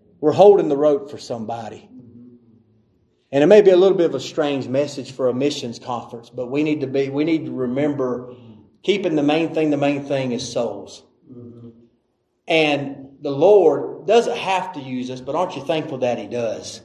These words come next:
Speaker 2: Amen.
Speaker 1: And somebody outside the four walls of this church is depending on every one of you.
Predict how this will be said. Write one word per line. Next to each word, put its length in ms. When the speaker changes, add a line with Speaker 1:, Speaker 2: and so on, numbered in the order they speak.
Speaker 2:
Amen. 180
Speaker 1:
And 100
somebody 680
outside 720
the 80
four 260
walls 360
of 100
this 180
church 380
is 140
depending 480
on 240
every 500
one 560
of 160
you. 280